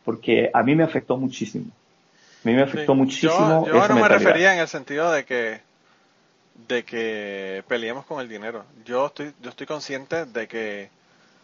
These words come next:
Speaker 2: si te da cáncer, el tener el dinero para pagar el tratamiento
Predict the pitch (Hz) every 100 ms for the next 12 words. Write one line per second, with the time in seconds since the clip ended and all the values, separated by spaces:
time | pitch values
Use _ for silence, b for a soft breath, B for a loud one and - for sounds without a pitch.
0 | b b b _ _ - 131 120 107 104
1 | 113 131 123 139 160 _ _ _ _ _
2 | _ _ _ _ _ 123 127 113 107 117
3 | 127 127 139 139 131 113 104 110 - 131
4 | 123 117 - 156